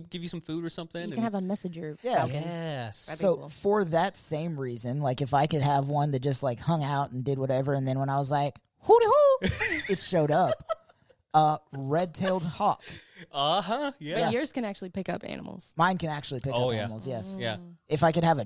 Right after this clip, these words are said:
Speaker 3: giant one that could, like, pick me up and take me places, that'd be even better.
Speaker 1: <laughs> So Lord of the Rings eagles is what we're talking about.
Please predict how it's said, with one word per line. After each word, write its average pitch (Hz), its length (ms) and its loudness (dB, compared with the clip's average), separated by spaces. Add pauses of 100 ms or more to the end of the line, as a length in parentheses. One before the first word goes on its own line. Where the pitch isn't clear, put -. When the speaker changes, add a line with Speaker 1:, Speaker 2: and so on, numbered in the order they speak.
(120)
Speaker 3:
giant 160 540 0
one 127 240 -4
that 127 100 -2
could, - 120 -8
like, 113 200 -4
pick - 240 0
me 147 260 2
up 165 160 4
and 117 120 -4
take - 240 0
me 170 80 2
places, 185 400 -2
that'd 165 180 -2
be 170 100 2
even 139 200 -2
better. 117 380 -2
Speaker 1:
<laughs> - 400 -14
So 170 180 -2
Lord 147 240 2
of 151 80 2
the 147 80 2
Rings 170 340 2
eagles 190 280 0
is 202 100 0
what 151 120 0
we're 185 80 2
talking - 240 2
about. - 60 4